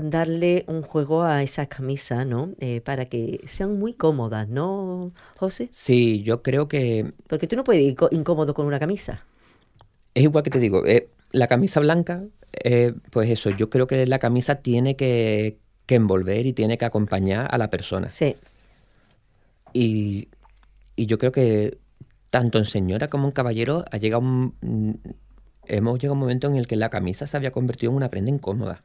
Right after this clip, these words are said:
Speaker 1: Sí. Sí, demasiado apretada, demasiado
Speaker 2: Demasiado,
Speaker 1: justa.
Speaker 2: demasiado apretada, demasiado justa, el botón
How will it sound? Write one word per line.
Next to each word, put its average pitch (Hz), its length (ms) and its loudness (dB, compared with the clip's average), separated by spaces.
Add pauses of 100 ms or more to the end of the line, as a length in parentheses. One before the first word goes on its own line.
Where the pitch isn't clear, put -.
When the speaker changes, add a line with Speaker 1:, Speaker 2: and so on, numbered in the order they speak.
(320)
Speaker 1:
Sí. 131 360 -6 (640)
Sí, 175 300 -6
demasiado 175 440 0
apretada, 208 800 2
demasiado 208 80 0
Speaker 2:
Demasiado, 113 580 4
Speaker 1:
justa. 156 240 6
Speaker 2:
demasiado 113 380 4
apretada, 110 420 0
demasiado 107 480 -2
justa, 107 540 0
el 98 220 -2
botón 104 520 2